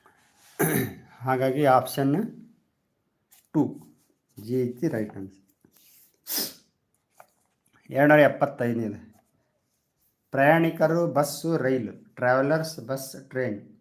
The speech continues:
ಯಾವ್ದು ಸರಿ ಉತ್ತರ ಅಂದ್ರೆ ಈ ದೊಡ್ಡ ಸರ್ಕಲ್ ಇದು ಪ್ರಯಾಣಿಕರು,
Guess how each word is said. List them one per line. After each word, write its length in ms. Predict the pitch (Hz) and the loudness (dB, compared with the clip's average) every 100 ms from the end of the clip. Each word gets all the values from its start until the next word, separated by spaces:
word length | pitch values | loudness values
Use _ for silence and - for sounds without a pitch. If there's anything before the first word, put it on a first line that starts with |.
| _ _ _ _ _ _ _ _ _ _ _ _ _ _ _ _ | _ _ _ _ _ _ _ _ _ _ _ _ _ _ _ _
ಯಾವ್ದು 240 | 113 113 113 | -16 -14 -14
ಸರಿ 320 | - 117 113 | -14 -12 -12
ಉತ್ತರ 220 | 110 107 | -12 -12
ಅಂದ್ರೆ 240 | 104 107 151 208 - - _ _ _ _ _ _ _ _ _ _ _ | -10 -6 -6 -6 -12 -20 _ _ _ _ _ _ _ _ _ _ _
ಈ 460 | 120 107 107 107 107 | -12 -8 -6 -6 -4
ದೊಡ್ಡ 200 | 120 127 | -6 -6
ಸರ್ಕಲ್ 560 | - - - 123 113 110 151 202 - - _ _ _ _ _ _ _ _ _ _ _ - | -6 -8 -6 -4 -2 0 0 -2 -6 -18 _ _ _ _ _ _ _ _ _ _ _ -8
ಇದು 180 | 143 | -8
ಪ್ರಯಾಣಿಕರು, 800 | 170 127 123 127 131 123 107 101 | -6 -2 2 2 2 0 -6 -10